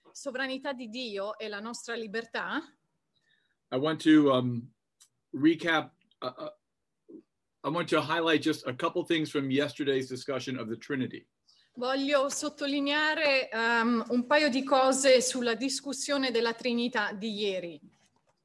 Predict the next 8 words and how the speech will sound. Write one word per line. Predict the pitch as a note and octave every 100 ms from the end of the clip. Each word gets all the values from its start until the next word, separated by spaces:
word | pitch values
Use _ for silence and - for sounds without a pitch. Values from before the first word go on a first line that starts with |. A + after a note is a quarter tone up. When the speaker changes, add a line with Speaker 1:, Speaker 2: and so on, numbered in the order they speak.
| _ _ _
Speaker 2:
Because | A#2+ C3+ C3
this | B2 C#3
is | C#3+ A#2+
very | A#2 D3+ D3+ C#3 A#2+
deep | F#3+ G#3+ A3 _
and | C3+ B2
very | B2 D#3 D#3+ B2
important, | A#2+ A#2+ F#3 F#3 - E3